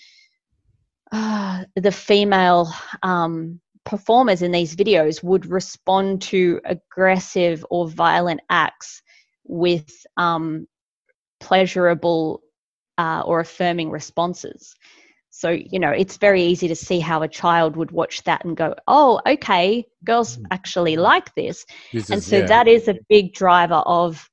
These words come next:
Speaker 1: um, domestic violence. And we've had police and domestic violence shelters and child safety experts and many, many different, um, experts in society saying that they are seeing huge spikes in, um, domestic violence stemming from men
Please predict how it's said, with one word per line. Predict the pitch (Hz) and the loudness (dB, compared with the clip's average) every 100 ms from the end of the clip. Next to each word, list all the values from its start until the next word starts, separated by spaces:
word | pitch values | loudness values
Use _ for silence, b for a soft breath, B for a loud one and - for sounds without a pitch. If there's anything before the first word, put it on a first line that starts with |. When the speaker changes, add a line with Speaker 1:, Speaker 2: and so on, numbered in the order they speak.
| - | -6
Speaker 1:
um, | 160 156 147 - _ | -4 -4 -6 -12 _
domestic | 190 170 165 - 160 _ | -2 0 -4 -4 -12 _
violence. | 160 160 160 160 - - | 0 2 0 -4 -8 -8
And | 165 | -6
we've | 170 165 | -6 -6
had | 180 160 - | -6 -6 -6
police | 180 170 175 175 - - | -2 0 0 -2 -10 -12
and | - 170 170 156 - b b b | -8 -6 -6 -8 -12 b b b
domestic | - 180 175 - | -4 -4 -4 -4
violence | 160 160 160 | -2 -2 -4
shelters | - 165 156 - 160 147 | -4 -2 -2 -4 -6 -6
and | - 156 | -6 -8
child | 151 160 160 | -6 -8 -6
safety | - 165 165 | -8 -6 -6
experts | 151 - 165 156 - | -8 -6 -6 -6 -6
and | 170 | -4
many, | 180 185 | -2 -2
many | 170 165 156 | -2 -2 -4
different, | 156 151 160 - B B B | -8 -8 -10 -10 B B B
um, | - - - | 0 0 -4
experts | 175 - 170 - | -10 -4 -4 -4
in | 165 | -12
society | - 156 - 147 151 156 151 - | -12 -14 -6 -4 -4 -6 -6 -10
saying | - 170 151 147 151 151 | -8 -4 -4 -6 -10 -8
that | 147 | -6
they | 151 | -6
are | 147 | -6
seeing | 151 160 151 151 | -8 -10 -10 -10
huge | - 156 - | -8 -8 -8
spikes | - 156 - - 165 | -8 -6 -6 -12 -12
in, | 151 - | -12 -10
um, | 151 156 165 _ B B B B _ | -12 -12 -16 _ B B B B _
domestic | 220 226 190 170 | 0 0 0 0
violence | 175 170 156 - | 2 2 -2 -6
stemming | - 202 185 175 | 0 2 2 -2
from | 160 - 170 160 156 - | -4 0 0 0 -4 -4
men | 165 160 156 160 | -4 -2 -4 -8